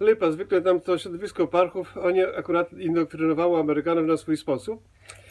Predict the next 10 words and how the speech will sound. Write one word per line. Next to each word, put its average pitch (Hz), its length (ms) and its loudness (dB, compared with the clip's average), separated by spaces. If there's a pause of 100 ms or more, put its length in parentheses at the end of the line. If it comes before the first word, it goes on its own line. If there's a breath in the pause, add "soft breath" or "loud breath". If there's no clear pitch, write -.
(220 loud breath)
A 151 100 -4
było 233 220 2
takie, 208 340 -2
wiesz, 180 360 -4
była 202 240 0
taka 196 380 0
gazeta, 180 560 -2 (440 soft breath)
się 190 120 -2
nazywała, 196 340 2
e, 180 80 -2